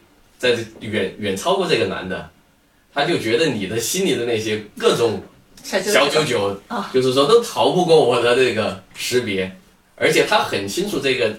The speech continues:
Speaker 1: 男的的野心是什么，这个男孩儿他其实也是一个穷苦农村出来的一个穷小子，他实际上他知道这个男的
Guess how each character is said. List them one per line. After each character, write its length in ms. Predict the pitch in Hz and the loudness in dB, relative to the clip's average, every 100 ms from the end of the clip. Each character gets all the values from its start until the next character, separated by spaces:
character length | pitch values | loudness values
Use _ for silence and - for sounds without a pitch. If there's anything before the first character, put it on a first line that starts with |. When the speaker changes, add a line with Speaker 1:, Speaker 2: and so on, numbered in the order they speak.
| - | -6
Speaker 1:
男 200 | 104 120 | -4 -2
的 80 | |
的 140 | 147 139 | 0 -2
野 180 | 107 85 | -2 -6
心 200 | 127 131 | -4 -6
是 100 | 117 | -6
什 160 | 104 | -8
么， 140 | 85 87 | -8 -4
这 120 | 160 | -2
个 120 | 170 101 | -2 -2
男 220 | 95 - | -2 -2
孩 100 | - | -2
儿 100 | - | 0
他 80 | 190 | 0
其 180 | 185 131 | -2 -4
实 120 | 170 | -4
也 200 | 151 101 | -4 -4
是 120 | - | -6
一 140 | 117 113 | -8 -6
个 240 | 110 95 98 | -4 -6 -8
穷 260 | - 120 170 | -8 -6 -4
苦 120 | 127 | -6
农 180 | 95 107 | -6 -6
村 160 | 113 | -8
出 160 | 110 - | -8 -6
来 180 | 95 92 | -6 -6
的 200 | 80 80 _ - - | -8 -12 _ -20 -14
一 100 | 107 | -4
个 100 | 117 | -2
穷 200 | - 113 | -2 -6
小 240 | 131 - - | -4 -4 -6
子， 180 | 82 82 - _ _ _ _ _ | -10 -14 -18 _ _ _ _ _
他 240 | - 220 | 0 2
实 180 | 208 135 | 0 -2
际 40 | |
上 100 | - | -2
他 120 | - | 0
知 200 | - - | -2 0
道 140 | 254 208 | 0 2
这 100 | 151 | 2
个 100 | 107 | 0
男 220 | 92 110 | -4 -2
的 280 | 117 107 | -2 -2